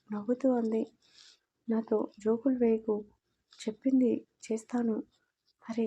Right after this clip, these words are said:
చెయ్యి, ఎంతవరకో నేను చూస్తాను" అని ఇందు ఫోన్ కట్ చేసి కిందికి వెళ్ళింది.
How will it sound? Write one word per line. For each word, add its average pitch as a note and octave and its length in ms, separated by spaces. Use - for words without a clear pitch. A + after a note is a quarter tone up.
చెయ్యి, A#3 300
ఎంతవరకో B3 560
నేను A#3+ 280
చూస్తాను" A3+ 560
అని A3 240
ఇందు B3 220
ఫోన్ A#3 280
కట్ A#3 200
చేసి A3 320
కిందికి A#3 360
వెళ్ళింది. A3 440